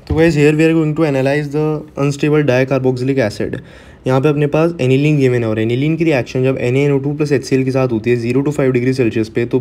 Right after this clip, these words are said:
benzene diazoneum chloride का फॉर्मेशन होता है, जिसकी फर्दर रिएक्शन वार्म एच टू ओ के साथ कराएंगे तो फिनॉल बनेगा और साइड प्रोडक्ट है एच सी एल। अब गाइस, जो थर्ड स्टेप में प्लैटिनम के साथ हीट कराएंगे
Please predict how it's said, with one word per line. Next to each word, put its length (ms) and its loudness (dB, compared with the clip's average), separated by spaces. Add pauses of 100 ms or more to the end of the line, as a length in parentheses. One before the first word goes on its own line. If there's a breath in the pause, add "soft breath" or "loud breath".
(160)
benzene 480 -2
diazoneum 540 0
chloride 300 0
का 80 -2
फॉर्मेशन 400 -2
होता 180 -4
है, 120 -2 (480 loud breath)
जिसकी 200 -2
फर्दर 320 4
रिएक्शन 460 0
वार्म 240 2
एच 180 0
टू 80 0
ओ 60 0
के 80 -2
साथ 180 -2
कराएंगे 380 -2
तो 140 -6
फिनॉल 300 0
बनेगा 340 0 (520 loud breath)
और 60 -2
साइड 240 2
प्रोडक्ट 320 2
है 160 -2
एच 120 -6
सी 180 -6
एल। 140 -6 (1000 loud breath)
अब 100 -6
गाइस, 180 2
जो 80 -2
थर्ड 220 4
स्टेप 300 0
में 240 -2
प्लैटिनम 480 0
के 80 -2
साथ 200 0
हीट 180 -2
कराएंगे 440 0